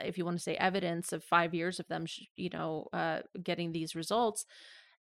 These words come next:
he decided it was a failed experiment. And so there were some other experiments that took place after this to kind of copy the effects. One of them was in two thousand four and was called the Humphrey experiment.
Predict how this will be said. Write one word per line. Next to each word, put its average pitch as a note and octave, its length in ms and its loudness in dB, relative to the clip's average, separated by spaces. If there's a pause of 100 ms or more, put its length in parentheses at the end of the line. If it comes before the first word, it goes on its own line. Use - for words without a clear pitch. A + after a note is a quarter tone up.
(300)
he G3+ 320 -2
decided F#3 380 4
it F3 40 2
was E3+ 180 0
a F#3+ 40 -2
failed F3 240 0
experiment. F3 560 0
And G3+ 140 0
so F#3+ 420 6
there F#3+ 240 6
were F#3+ 280 4
some G3 180 0
other A#3 240 6
experiments F3+ 560 0
that - 160 0 (160)
took F#3+ 180 -2
place F3 240 0
after F#3 280 4
this E3+ 260 -2
to F3+ 100 -2
kind F3 200 -2
of D#3 80 -2 (200)
copy F3 320 4
the D#3+ 120 0
effects. E3 340 -2 (240)
One A3 240 8
of G#3+ 80 2
them G3+ 240 8
was F#3+ 180 6
in F#3 140 6
two G#3+ 160 2
thousand G3 380 6
four F3+ 420 4
and F#3+ 140 2
was F3+ 100 2
called E3+ 240 4
the D#3 80 2
Humphrey F#3 520 2
experiment. A#3+ 760 0